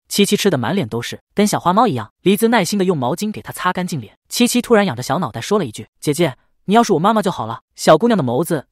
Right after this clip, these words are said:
干净明亮，带着对母爱的渴望。黎姿一怔，心口不知怎么的抽痛了一下。杨洋停下勺子：“笨蛋，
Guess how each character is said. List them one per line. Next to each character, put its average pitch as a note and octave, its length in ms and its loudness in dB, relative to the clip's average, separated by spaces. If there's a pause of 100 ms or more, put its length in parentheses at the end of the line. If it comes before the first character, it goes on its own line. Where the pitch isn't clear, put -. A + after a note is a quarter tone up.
干 E3+ 160 0
净 C#3+ 140 -6
明 G#2 160 -10
亮， E3 120 -6 (140)
带 E3 100 6
着 C#3+ 100 0
对 D3+ 100 2
母 A#2 140 -2
爱 A#2 120 -4
的 C3+ 80 -10
渴 - 240 -14
望。 - 180 -10 (140)
黎 E3+ 220 2
姿 A3 180 2
一 C#3+ 140 0
怔， E3+ 180 2 (140)
心 - 200 0
口 F3 140 0
不 C3+ 100 -2
知 A3 120 0
怎 C3 120 -8
么 A2+ 60 -8
的 C#3+ 220 -2 (160)
抽 A#3 180 4
痛 B3 140 -4
了 B2+ 80 -6
一 G2+ 60 -14
下。 - 200 -14 (140)
杨 F3 180 6
洋 G#3 180 2
停 F3+ 180 -6
下 F#3+ 140 -2
勺 A2+ 280 -8
子 F3+ 120 -8 (140)
：“笨 C#3+ 180 2
蛋， - 220 -6